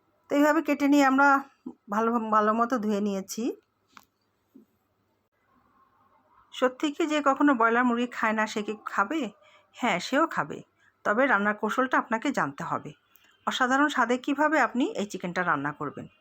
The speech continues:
রান্না কিন্তু একটা আর্ট, আর সেই আর্ট কিন্তু আপনাকে নিজেই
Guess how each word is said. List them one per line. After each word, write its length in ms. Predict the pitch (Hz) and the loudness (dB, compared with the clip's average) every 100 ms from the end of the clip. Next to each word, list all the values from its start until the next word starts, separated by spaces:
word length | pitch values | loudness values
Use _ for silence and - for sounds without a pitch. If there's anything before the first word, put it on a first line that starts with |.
| _ _ _ _ _ _ _ _ _ | _ _ _ _ _ _ _ _ _
রান্না 260 | 196 226 269 | 0 2 2
কিন্তু 260 | 285 330 381 - - | 0 0 0 0 -4
একটা 220 | 214 - - | -4 -4 0
আর্ট, 320 | 208 165 139 - - - | 2 2 -2 -12 -16 -10
আর 100 | 190 | -8
সেই 160 | - 254 | 0 2
আর্ট 180 | 233 240 - | 2 2 0
কিন্তু 220 | 285 349 - | 0 0 -2
আপনাকে 400 | 214 214 208 285 - - _ _ | 0 -2 -2 -6 -8 -20 _ _
নিজেই 400 | - 202 190 285 | -6 -2 2 0